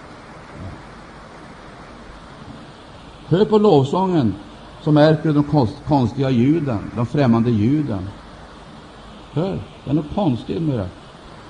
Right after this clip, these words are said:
Eller man skulle kunna säga så här: "Det här är varken segersång eller sång av bedrövelse,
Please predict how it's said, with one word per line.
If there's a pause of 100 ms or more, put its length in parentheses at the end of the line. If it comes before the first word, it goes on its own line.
(340)
Eller
man
skulle
kunna
säga
så
här:
"Det
här
är
varken
segersång
eller
sång
av
bedrövelse,